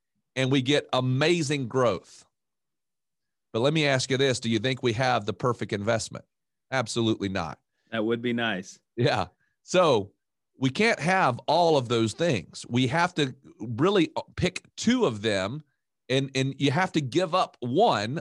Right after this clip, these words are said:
Speaker 1: of those in order to have an investment. Let me make an example.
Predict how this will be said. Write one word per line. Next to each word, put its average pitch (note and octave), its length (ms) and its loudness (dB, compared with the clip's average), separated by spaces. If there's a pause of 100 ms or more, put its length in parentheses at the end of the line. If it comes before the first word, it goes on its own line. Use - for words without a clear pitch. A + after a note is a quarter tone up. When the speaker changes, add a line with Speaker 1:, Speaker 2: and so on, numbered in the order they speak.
Speaker 1:
of A2+ 180 0
those A#2 520 0
in A#2+ 120 -2
order C3+ 280 0
to C3 140 -4
have A#2 240 -2
an C3 80 -4
investment. D3 460 -2
Let D#3 80 0
me E3 100 0
make D#3 240 0
an C3 100 -2
example. G#2+ 560 -4